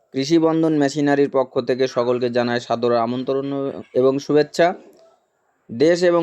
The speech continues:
দেশের বাইরে থেকে যে যেখান থেকে আমাদের ভিডিওগুলো দেখছেন, সম্পূর্ণ ভিডিও জুড়ে আমাদের সঙ্গে থাকবেন। দর্শক শ্রোতা, দেখতে পাচ্ছেন আপনাদের মাঝে নিয়ে হাজির হলাম দুই ব্লেড যুক্ত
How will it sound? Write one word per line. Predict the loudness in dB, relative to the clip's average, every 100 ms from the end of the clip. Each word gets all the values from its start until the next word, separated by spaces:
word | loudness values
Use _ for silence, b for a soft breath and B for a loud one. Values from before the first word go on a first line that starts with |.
| 2
দেশের | 0 2 2
বাইরে | 2 2 0
থেকে | -2 -2
যে | 0 0
যেখান | 0 -2 -4
থেকে | 0 0
আমাদের | 0 -4 -4
ভিডিওগুলো | -2 -2 0 -2
দেখছেন, | -2 -4 -6 -8
সম্পূর্ণ | -4 -4 -4 -4 -2
ভিডিও | -2 -2 -2
জুড়ে | -2 -2
আমাদের | -2 -6 -8
সঙ্গে | -8 -8 -6
থাকবেন। | -8 -8 -10 -10 -4
দর্শক | -4 -4 -8
শ্রোতা, | -4 -2
দেখতে | -2 -4 -2
পাচ্ছেন | 0 0 -4 -4
আপনাদের | -4 -4 0 0
মাঝে | 0 0
নিয়ে | 0 0
হাজির | 0 0 2
হলাম | 2 0 0
দুই | 0 2
ব্লেড | 2 2
যুক্ত | -2 -4